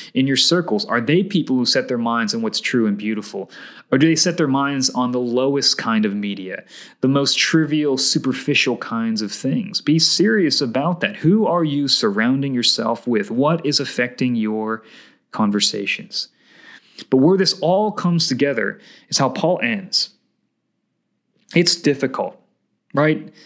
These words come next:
It's hard to rejoice. It's hard to set our minds on what's true and beautiful in a world that is constantly bombarding us for its attention. And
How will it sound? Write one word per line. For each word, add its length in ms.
It's 160
hard 480
to 80
rejoice. 480
It's 200
hard 340
to 80
set 200
our 60
minds 380
on 100
what's 180
true 260
and 100
beautiful 560
in 100
a 80
world 500
that 260
is 160
constantly 720
bombarding 600
us 100
for 140
its 100
attention. 580
And 500